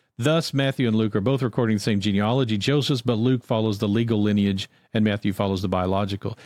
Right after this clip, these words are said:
So he had worked that out then. Most believe now, though, that Luke is recording Mary's genealogy, and that's why the Greek is a little bit different there, being clear. Um, so it's, it's a, it's a fascinating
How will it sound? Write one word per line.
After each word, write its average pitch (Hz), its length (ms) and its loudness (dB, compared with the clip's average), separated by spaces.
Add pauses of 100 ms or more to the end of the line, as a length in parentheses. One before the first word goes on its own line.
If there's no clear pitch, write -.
(140)
So 175 140 0
he 180 180 2
had 139 220 -2
worked 139 340 0
that 113 220 0
out 107 340 -2
then. 110 440 0 (680)
Most 185 800 2 (180)
believe 117 420 2
now, 113 320 2
though, 98 260 0
that 107 140 0
Luke 123 260 0
is 107 100 -2
recording 104 440 0
Mary's 104 300 2
genealogy, 98 680 -2
and 120 140 2
that's 120 180 -2
why 117 200 2
the 107 100 0
Greek 107 320 -2
is 113 160 -2
a - 20 0
little 104 120 2
bit 92 120 -2
different 98 300 -4
there, 101 260 -4
being 101 360 0 (560)
clear. 101 500 -2 (680)
Um, 104 480 0 (320)
so 151 160 0
it's, 147 140 -2
it's 165 200 0
a, 131 240 0
it's 139 160 -4
a 104 100 -2 (280)
fascinating 98 520 -2